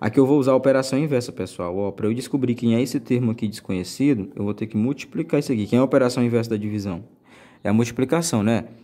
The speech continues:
Então, eu vou ter que multiplicar oito vezes dez, ó, ou vice-versa, ou dez vezes oito. E o resultado vai ser oitenta. Coloca aqui. Dez mil dividido pra que número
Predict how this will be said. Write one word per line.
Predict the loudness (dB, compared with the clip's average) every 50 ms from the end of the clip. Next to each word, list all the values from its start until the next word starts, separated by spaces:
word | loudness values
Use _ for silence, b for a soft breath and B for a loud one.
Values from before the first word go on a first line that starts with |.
| B B B -10
Então, | -10 -4 -2 0
eu | 0 0
vou | -2
ter | -4 -6 -6
que | -2 -2
multiplicar | -2 -2 -4 -6 -6 -6 -2 0 2 2 2 2
oito | 2 2 2 2 0 0
vezes | -2 0 -2 0 -2 -4 0
dez, | 0 2 2 2 0 -2 -4
ó, | -8 -8 -8
ou | -4 -2 0 2 2 2
vice-versa, | 0 -2 -4 -4 -2 -2 0 0 0 -2 -4 -4 -6
ou | -2
dez | 0 0 0 0 0
vezes | -2 -4 -4 -2
oito. | -2 -4 -4 -6 -10 -16 -20 _ _ _ _ _ _ _ -20 _ _ _ -18 -12
E | -8 -4
o | -2
resultado | -2 -2 -4 -4 -2 0 0 2 0 0 0
vai | 0 0
ser | 0 -2 -4 -4 -4 -4 -4 -8 -12 _ _ _ _ _ _ _ _ _ _ -10
oitenta. | -6 -2 -2 -2 -2 -2 -6 -14 _ _ _ _ _
Coloca | -2 0 0 0 0 -4
aqui. | -6 -6 -8 -10 -10 -14 -20 b b b b b b b b b b b b b b 2
Dez | 4 6 6 6 6 4
mil | 0 0 0 0 0 0
dividido | -2 -4 -4 -2 -4 -4 -2 -2 -2 -2 -2
pra | -2 -2 -2 -2
que | -4 -4 -4 -2
número | 0 2 2 2 4 4 4 4 2 2 0 -2 -6 -8